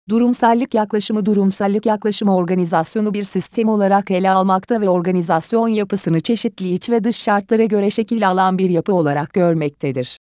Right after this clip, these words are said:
Durumsallık yaklaşımına göre organizasyon yapıları ve işleyiş yöntemleri belirli kural ve kaideye göre değil,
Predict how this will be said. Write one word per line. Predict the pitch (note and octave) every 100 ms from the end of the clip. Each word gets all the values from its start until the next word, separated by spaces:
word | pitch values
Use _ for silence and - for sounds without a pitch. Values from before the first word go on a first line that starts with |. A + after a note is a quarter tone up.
| -
Durumsallık | G#3 A#3+ B3 A#3+ A#3 A3+ -
yaklaşımına | G3 F#3+ G3+ - G3 G#3
göre | G#3+ G#3
organizasyon | F#3 F3 F#3 F3+ E3 D#3+ - A3+
yapıları | A3+ G#3 G3 G3+ G3 F#3+
ve | F#3+
işleyiş | F#3+ - A3 G#3+
yöntemleri | G#3+ G3+ G#3 F#3+ F#3+ F#3+ G3+
belirli | A3 A3 A3+
kural | A#3+ G#3+ A3
ve | A3
kaideye | G#3+ G#3 G#3 G3+ G3+
göre | G#3 G3 F#3+
değil, | F#3 F#3+ G#3